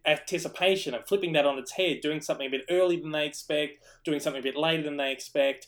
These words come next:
not doing something that you're expecting. So what they're doing with these new shorts essentially is taking this character and just finding new ways to tell old jokes.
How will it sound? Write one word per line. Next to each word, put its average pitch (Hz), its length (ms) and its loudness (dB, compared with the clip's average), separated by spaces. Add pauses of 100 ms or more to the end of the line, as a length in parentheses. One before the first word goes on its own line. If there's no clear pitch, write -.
(220)
not 170 280 2
doing 175 280 4
something 160 320 0
that 147 160 -2
you're 139 120 -2
expecting. 131 580 -4 (460)
So 147 480 8 (380)
what 185 240 4
they're 196 140 6
doing 175 140 2
with 165 100 -2
these 143 180 2
new 143 140 -4
shorts 226 340 -2
essentially 170 460 0
is 131 80 -4
taking 220 380 -2
this 131 140 -4
character 214 460 0
and 131 180 -2
just 170 220 -4
finding 190 460 2
new 190 260 -2
ways 147 760 0 (180)
to 165 80 -6
tell 151 420 0
old 139 300 4
jokes. - 540 -6